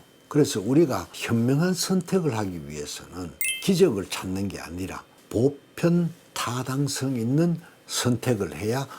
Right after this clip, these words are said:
확률을 높일 수 있다. 사실상 어떻게 보면 그렇습니다. 우리가 알고 있는 거는 확률밖에 모릅니다. 나에게 오는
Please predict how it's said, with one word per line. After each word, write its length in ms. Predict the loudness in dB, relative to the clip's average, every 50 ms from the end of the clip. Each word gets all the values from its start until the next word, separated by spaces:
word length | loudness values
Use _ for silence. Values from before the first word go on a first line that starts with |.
| -18 -20 -16 -8
확률을 480 | -4 0 2 2 4 4 4 4 2 2
높일 320 | 0 -2 -4 -6 -10 -12
수 160 | -10 -10 -10 -12
있다. 340 | -14 -18 -16 -16 -16 -16 -16 -20 -20 -20 -20 -20 -12
사실상 500 | -8 -2 0 0 0 2 4 4 4 4
어떻게 480 | 4 2 4 4 4 4 6 2 2 2
보면 460 | 2 2 2 2 2 0 -2 -4 -8 -10
그렇습니다. 880 | -8 -6 -6 -4 -4 -4 -6 -6 -6 -8 -8 -10 -12 -12 -12 -14 -16 -14 -8
우리가 420 | 0 2 4 4 4 2 0 2 2
알고 280 | 2 2 2 2 2
있는 320 | 2 0 0 -2 -2 -2 -4
거는 380 | -4 -6 -6 -4 -4 -4 -4 -6 -10 -20 -20 -20 -20 -14 -6
확률밖에 800 | -4 0 2 4 4 6 6 6 4 2 -2 -8 -8 -10 -10 -10
모릅니다. 640 | -10 -12 -14 -18 -18 -20 -20 -20 -20 -20 -20 -20 -20 -20 -20 -20 -20 -20 -20 -20 -14 -4
나에게 540 | 0 2 4 6 8 8 8 8 8 6 4
오는 360 | 4 2 0 0 0 0 -2